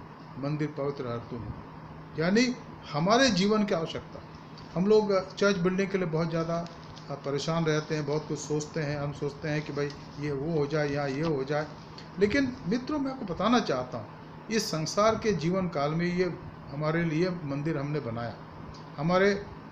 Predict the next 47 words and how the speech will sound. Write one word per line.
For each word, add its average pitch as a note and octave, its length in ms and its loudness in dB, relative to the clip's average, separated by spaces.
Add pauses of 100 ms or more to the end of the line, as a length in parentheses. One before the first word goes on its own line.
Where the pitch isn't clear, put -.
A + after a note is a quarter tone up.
मित्रों F#3 300 2
ने G3 80 4
बनाया, E3+ 360 2
हमारे D#3+ 240 2
पूर्वजों D#3+ 420 2
ने E3+ 100 4
बनाया, D3+ 340 0
हमारे D3 260 2 (540)
बुजुर्ग F3+ 280 4
बनाया। E3 460 2
बुजुर्गों D#3 440 0
ने, F#3+ 140 0
उनमें E3 360 0
से E3 120 -2
कुछ D#3+ 160 -4
दुनिया D3 320 -2
में D3 120 -4 (260)
नहीं D#3 240 2
है F#3 100 2
और F3 60 -2
कुछ D3 260 -6
है। B2+ 180 -6 (1160)
इस F#3 180 0
मंदिर F3+ 300 4
के G#3 100 2
लिए F#3+ 80 2
हम F3+ 60 0
प्रभु F3+ 160 0
का F#3+ 80 -2
धन्यवाद F3 420 4
देते E3 280 0
हैं, B2 100 -6
इस C#3 140 -8
भवन D#3+ 260 0
के E3+ 160 -4
लिए, B2+ 160 -2 (320)
चर्च F3 200 2
भवन D#3 320 0
के C3+ 140 -8
लिए, G#2 140 -8 (560)
लेकिन F#3+ 200 2
वास्तव E3+ 380 2
में G3+ 180 2
क्या G#3 320 2 (240)
ये, G3+ 420 6 (320)
अ, D3+ 80 2
प्रभु E3+ 340 4